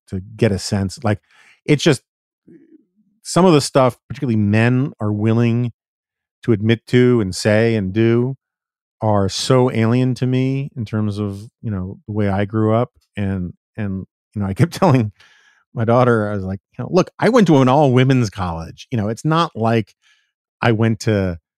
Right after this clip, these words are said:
you know, Texas A and M and was a frat bro or something." But even so, like,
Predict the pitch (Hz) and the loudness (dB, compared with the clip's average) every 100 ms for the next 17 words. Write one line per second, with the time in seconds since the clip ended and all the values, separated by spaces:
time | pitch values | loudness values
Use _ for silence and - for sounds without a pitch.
0 | _ _ - 95 - - 127 117 110 - | _ _ -6 -6 -4 -4 -2 -2 -2 -4
1 | 110 104 98 101 113 110 101 98 107 107 | -4 -2 0 0 0 0 -2 -6 -8 -10
2 | 92 - 110 139 - 98 80 87 101 - | -12 -6 -2 -2 -4 -10 -8 -8 -8 -6
3 | 92 - 85 90 98 117 113 143 120 - | -8 -10 -14 -12 -4 0 2 2 0 -2
4 | 123 135 110 92 90 95 90 | 0 2 0 -4 -8 -10 -12